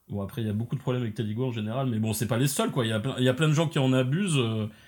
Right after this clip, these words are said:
Tu vois, par exemple, moi, j'ai travaillé pour le C E d'E D F, quoi, pendant longtemps, quoi. E D F, G D F.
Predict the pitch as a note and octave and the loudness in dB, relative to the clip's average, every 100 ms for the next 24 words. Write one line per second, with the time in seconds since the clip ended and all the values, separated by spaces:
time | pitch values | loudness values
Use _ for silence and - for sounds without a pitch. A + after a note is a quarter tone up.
0 | - - D#3+ G3 D#3 D3 E3 D#3+ D3 C#3 | -18 2 4 6 6 6 4 4 4 4
1 | E3 C#3+ B2 C#3 C3 D3 E3 D#3+ C3+ C3 | 4 4 2 2 4 2 2 2 2 2
2 | - C#3+ C#3+ C#3 C3+ C#3 C3+ A2 G#2 - | 2 2 4 2 2 0 -2 -6 -8 -8
3 | A2+ A#2+ A#2+ A2 A#2 A2 - _ _ _ | -4 -2 -2 -2 -6 -6 -12 _ _ _
4 | _ A2 A2+ A#2 A#2+ A2+ A2 A2 G#2+ | _ -4 0 2 2 0 0 0 -2